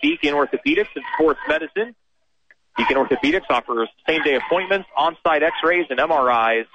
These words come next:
Check them out at beacon ortho dot com. We'll take the opportunity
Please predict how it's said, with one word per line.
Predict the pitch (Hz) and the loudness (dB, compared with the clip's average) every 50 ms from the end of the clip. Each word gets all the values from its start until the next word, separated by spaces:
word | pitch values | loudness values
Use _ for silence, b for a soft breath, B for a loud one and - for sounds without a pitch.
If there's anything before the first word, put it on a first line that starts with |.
| - - - - - | -18 -18 -16 -6 -4
Check | 156 143 - | -4 -2 -2
them | 143 131 | -2 0
out | 143 143 156 - - _ - | 0 0 -2 -2 -4 _ -2
at | 113 - - | -2 -2 -2
beacon | - 143 156 - 165 156 156 - - | -4 -6 -2 -2 -2 -2 -2 -2 -2
ortho | 131 131 120 - - 117 110 107 110 104 - _ _ _ - - - - _ - | 0 0 0 0 2 2 2 2 2 0 -4 _ _ _ -20 -20 -20 -6 _ 0
dot | 123 117 110 - | 0 0 0 0
com. | 139 127 117 110 104 98 - - - _ _ _ _ _ _ _ _ _ _ - - - - _ | 0 2 2 2 0 -2 -4 -10 -18 _ _ _ _ _ _ _ _ _ _ -20 -20 -20 -12 _
We'll | - - 214 | -2 -2 -2
take | 190 - | 0 0
the | 202 214 | 2 2
opportunity | 208 202 - 190 - - 226 233 233 277 302 302 285 | 0 0 -2 -4 -2 -2 -4 -2 0 -2 -2 -2 -2